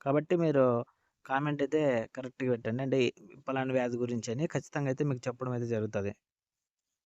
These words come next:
ఓకే ఫ్రెండ్స్, ఈ ఇన్ఫర్మేషన్ మీకు నచ్చినట్టయితే లైక్ కొట్టండి, షేర్ చేయండి. సబ్స్క్రైబ్ చేసుకున్న వాళ్ళు ఎవరంటే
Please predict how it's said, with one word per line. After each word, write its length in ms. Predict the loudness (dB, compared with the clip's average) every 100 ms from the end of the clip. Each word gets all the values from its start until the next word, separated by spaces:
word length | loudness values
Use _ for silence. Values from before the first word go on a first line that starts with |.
| _ _ _ _ _ _ _
ఓకే 220 | 2 6 6
ఫ్రెండ్స్, 380 | 6 2 0 -4 -8 2
ఈ 120 | 6 8
ఇన్ఫర్మేషన్ 680 | 8 6 4 4 2 0 0
మీకు 200 | 0 0
నచ్చినట్టయితే 600 | -2 0 2 2 4 2 0 _ _ _ 0
లైక్ 180 | 2 4
కొట్టండి, 400 | 2 2 2 2
షేర్ 260 | 2 2 2
చేయండి. 240 | 2 4 4 4 0
సబ్స్క్రైబ్ 480 | -10 -8 0 4 4
చేసుకున్న 340 | 2 -4 -2 0
వాళ్ళు 180 | 2 2
ఎవరంటే 340 | 0 0 -4